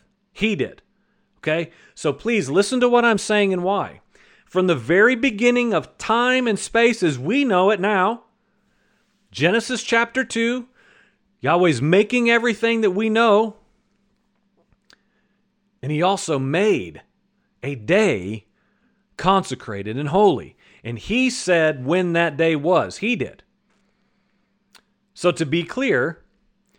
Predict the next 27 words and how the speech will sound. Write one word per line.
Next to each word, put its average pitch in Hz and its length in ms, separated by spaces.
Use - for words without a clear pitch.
that 143 180
his 226 220
people 240 380
understood 202 500
his 202 180
creation 190 580
and 147 140
consecration 185 760
of 127 80
Sabbath 190 440
day, 104 360
he 208 240
issues 202 400
a 180 60
command 180 640
in 180 180
regard 170 480
to 220 200
it 151 100
as 143 160
we 160 100
move 165 260
on 151 240
in 147 140
Exodus 151 400
chapter 147 340
thirty. 190 480